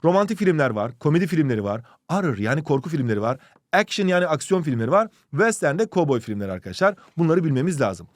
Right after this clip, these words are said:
Müzik çeşitlerine baktığımızda zaten Türkçe'de aynısı. Caz, rock, pop, rap ve folk önemli. Burada folk biraz karışabilir. Bu da halk müziği demek. Önemli kelimelere baktığımızda relaxing, rahatlatıcı demek.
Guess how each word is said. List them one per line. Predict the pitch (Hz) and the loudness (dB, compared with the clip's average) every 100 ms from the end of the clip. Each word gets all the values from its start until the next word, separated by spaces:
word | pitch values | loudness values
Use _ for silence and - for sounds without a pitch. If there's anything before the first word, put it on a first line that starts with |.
| _ - - - | _ -20 -16 -2
Müzik | 156 262 | 0 2
çeşitlerine | 294 254 277 247 | 0 0 2 2
baktığımızda | 233 226 226 214 254 | 2 0 -2 0 2
zaten | 254 254 247 226 | 2 2 0 -2
Türkçe'de | 247 262 247 | -4 -2 0
aynısı. | 254 247 170 101 - _ 135 | 2 0 0 -4 -10 _ -6
Caz, | 120 170 139 165 - _ _ - | 2 4 4 0 -10 _ _ 0
rock, | 139 151 165 - _ _ | 4 4 2 -12 _ _
pop, | 185 175 - _ _ 135 | 2 2 0 _ _ 2
rap | 175 208 _ _ 240 | 4 2 _ _ -4
ve | |
folk | - - 262 - - - | 0 4 2 2 -8 -2
önemli. | 135 127 131 127 175 | 0 0 -2 -2 -2
Burada | 160 151 139 | 0 0 0
folk | 160 151 | -2 2
biraz | 139 135 | 0 0
karışabilir. | 117 196 175 226 - - | -2 -2 -2 -2 -6 0
Bu | 208 | 2
da | 233 | 4
halk | 220 202 | 2 2
müziği | 147 110 95 | -2 -4 -6
demek. | 87 82 _ - - - _ | -8 -14 _ -20 -20 -20 _
Önemli | 202 262 294 | 2 2 2
kelimelere | 277 277 269 | -2 0 2
baktığımızda | 254 240 240 240 240 | 2 0 -4 0 0
relaxing, | 196 220 254 - 254 233 | 2 0 0 -4 -6 -2
rahatlatıcı | 208 214 202 196 175 | -2 0 -2 -2 -2
demek. | 139 92 - | -2 -2 -10